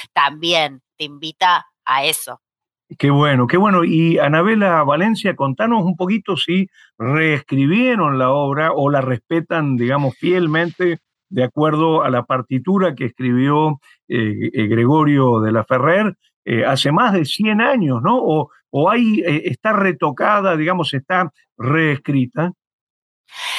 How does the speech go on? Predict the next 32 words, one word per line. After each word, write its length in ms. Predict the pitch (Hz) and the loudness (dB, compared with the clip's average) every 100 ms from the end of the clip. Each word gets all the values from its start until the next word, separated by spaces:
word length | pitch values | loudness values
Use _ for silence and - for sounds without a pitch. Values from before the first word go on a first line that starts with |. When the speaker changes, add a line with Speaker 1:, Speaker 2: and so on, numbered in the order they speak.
| - - | -10 -4
Speaker 1:
Lo 160 | 285 285 | -4 -2
que, 200 | 302 294 _ - | -4 -6 _ -8
lo 140 | 269 | -6
que, 320 | - 285 277 | -4 -2 -2
lo 100 | 269 | -2
primero 240 | 277 311 339 | -4 -4 -4
que 60 | |
hicimos 300 | 302 320 349 | -4 -4 -4
es 160 | 277 254 | -4 -6
un 180 | 247 226 | -6 -6
recorte, 840 | 220 - 170 151 143 - 143 143 - | -6 -4 -4 -4 -4 -12 -10 -10 -6
pero 280 | 156 185 - | -4 -4 -6
no 120 | 269 302 | -4 -2
recorte 440 | 233 180 165 175 | -2 -2 -4 -2
de 100 | 165 | -2
escenas 420 | 160 180 160 151 | -2 -2 -4 -6
completas 1000 | - 156 147 160 151 147 143 143 143 - - | -6 -8 -8 -4 -2 -2 0 0 0 -4 -10
ni 160 | 180 | -4
de 140 | 165 151 | -4 -2
personajes. 720 | 156 - 151 147 - 139 165 | -4 -4 -4 -2 -4 -6 -12
Están 320 | - 202 208 | -4 -4 -4
todos 200 | 202 190 | -4 -4
los 140 | 170 | -6
personajes, 580 | - 156 185 233 247 208 | -12 -16 -6 -6 -4 -8
están 300 | 165 175 160 | -6 -6 -6
todos 180 | 170 160 | -6 -6
los 160 | 151 - | -8 -4
cuadros, 400 | 196 220 214 165 | -2 0 -2 -6
están 240 | - 170 | -8 -6
todas 160 | 175 165 | -4 -4
las 200 | 156 - | -4 -6
escenas 540 | 156 - - - - | -8 -10 -12 -18 -20